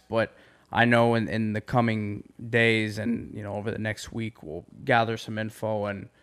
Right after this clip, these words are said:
have a little bit more concrete answers. I'm sure more will come out and when Mario does more interviews and things of that nature. Um, I, I don't expect for there to be much clarity on the quarterback position,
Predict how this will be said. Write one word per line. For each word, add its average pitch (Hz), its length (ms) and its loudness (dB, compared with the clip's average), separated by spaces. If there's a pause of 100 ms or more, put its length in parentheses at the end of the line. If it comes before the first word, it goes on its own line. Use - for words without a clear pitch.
(380)
have 135 260 6
a 135 60 4
little 151 280 6
bit 131 140 6
more 120 240 2
concrete 113 540 -2
answers. 110 340 -4
I'm 113 100 -2
sure 120 220 0
more 117 240 2
will 113 80 2
come 113 240 0
out 110 200 6
and 107 160 -4
when 110 120 -2
Mario 110 320 2
does 110 240 -6
more 110 160 -4
interviews 104 400 -6
and 107 120 -10
things 110 180 -6
of 107 80 -10
that 101 180 -2
nature. 101 460 -6 (360)
Um, 101 560 -2 (520)
I, 107 180 2
I 113 120 2
don't 117 220 2
expect - 460 -2
for - 180 -4
there 110 240 0
to 110 80 0
be 110 120 -2
much 107 260 -4
clarity 113 320 4
on 107 80 0
the 110 80 -4
quarterback 123 560 4
position, 139 540 0